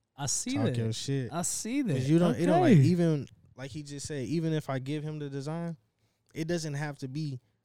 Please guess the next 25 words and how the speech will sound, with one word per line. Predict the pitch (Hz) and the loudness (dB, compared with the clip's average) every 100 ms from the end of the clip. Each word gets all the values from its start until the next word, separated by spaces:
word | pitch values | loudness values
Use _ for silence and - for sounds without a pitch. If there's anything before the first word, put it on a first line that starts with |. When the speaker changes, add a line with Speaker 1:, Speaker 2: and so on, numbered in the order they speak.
| _ | _
Speaker 2:
looking | 123 143 127 123 | -6 -4 -4 -4
the | 110 | -4
best | 107 143 - - - - | 0 0 0 -4 -10 -8
when | 117 127 | -4 0
he | 135 | -2
get | 117 135 95 | 0 -2 -2
it. | - _ _ _ | -12 _ _ _
'Cause | - 143 | -8 -6
he | 151 285 | 0 0
gonna | 269 135 | 0 -2
make | 123 120 | -4 -6
the | 117 | -8
shit | - 180 | -4 -2
look | 143 233 | -2 -2
the | - | -4
best. | 110 208 165 - _ _ _ _ | -4 -4 -4 -12 _ _ _ _
That's | 170 175 | -6 -4
why | 165 | -4
I'm | 151 | -4
paying | - 214 202 | -6 -6 -8
him | 190 185 | -8 -10
to | 185 | -10
do | 269 | -14
the | 131 | -14
shit. | - 113 | -14 -14